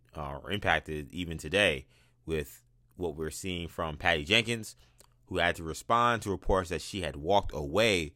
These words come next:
from Wonder Woman three after being told by James Gunn and Peter Safran that she had to rewrite the script that she had submitted to them. Jenkins posted a long Twitter message today saying that that was not true,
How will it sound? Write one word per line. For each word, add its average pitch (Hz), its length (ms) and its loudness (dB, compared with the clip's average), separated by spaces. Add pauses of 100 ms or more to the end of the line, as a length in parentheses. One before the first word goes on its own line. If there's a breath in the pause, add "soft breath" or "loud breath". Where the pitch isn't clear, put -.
(360 loud breath)
from 82 200 -2
Wonder 98 220 2
Woman 90 360 -2
three 117 320 2
after 92 200 0
being 87 220 -4
told 95 300 2
by 82 320 0 (300 soft breath)
James 92 360 -2
Gunn 92 200 -2
and 80 80 -4
Peter 92 220 -2
Safran 98 560 4
that 78 120 -2
she - 160 -4
had 85 200 4
to 76 160 -10
rewrite 90 560 0 (300 soft breath)
the 82 100 -8
script - 360 0
that 80 100 -4
she 104 200 -2
had 85 140 0
submitted 104 400 -2
to - 80 -6
them. 78 260 -2 (460 soft breath)
Jenkins 107 760 2
posted 95 400 6
a 90 40 -4
long 104 360 4 (120)
Twitter 104 380 4
message 95 580 -2
today 92 360 4
saying 90 360 0
that 82 160 -4
that 87 240 2
was 76 200 -8
not 92 260 2
true, 95 400 -6